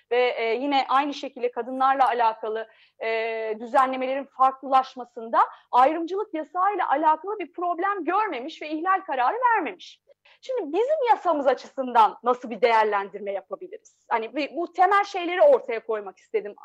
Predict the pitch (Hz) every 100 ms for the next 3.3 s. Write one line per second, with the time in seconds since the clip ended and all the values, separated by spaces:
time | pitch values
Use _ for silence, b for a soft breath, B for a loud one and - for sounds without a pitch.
0 | - 226 - 208 202 208 B B - 254
1 | 277 320 294 277 269 277 262 247 247 254
2 | 254 247 269 247 262 247 - 220 - 254
3 | 262 349 285